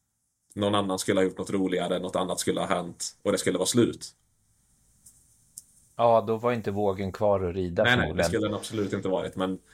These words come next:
Speaker 1: någonstans så är det det allra rimligaste, att ta minst ett år att göra det här spelet som ändå har fått, att ett spel ens har fått uppmärksamhet, är, det är ju,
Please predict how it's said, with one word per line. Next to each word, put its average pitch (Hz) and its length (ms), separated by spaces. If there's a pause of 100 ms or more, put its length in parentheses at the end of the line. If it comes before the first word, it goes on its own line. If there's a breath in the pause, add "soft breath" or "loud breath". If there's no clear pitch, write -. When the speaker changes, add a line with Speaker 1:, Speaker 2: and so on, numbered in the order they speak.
(160 soft breath)
Speaker 1:
någonstans 107 420
så 95 100
är 95 80
det 92 140
det 85 80
allra 90 280
rimligaste, 92 560
att - 180
ta 98 160
minst 98 400
ett - 220
år 104 280
att 85 100
göra 90 440 (320)
det - 60
här 90 140
spelet 95 460
som 90 140
ändå 87 240
har 87 120
fått, - 380 (720 soft breath)
att - 140
ett 95 100
spel 107 200
ens 95 180
har 101 100
fått - 260
uppmärksamhet, 98 760
är, 92 160
det 92 100
är 90 40
ju, 90 260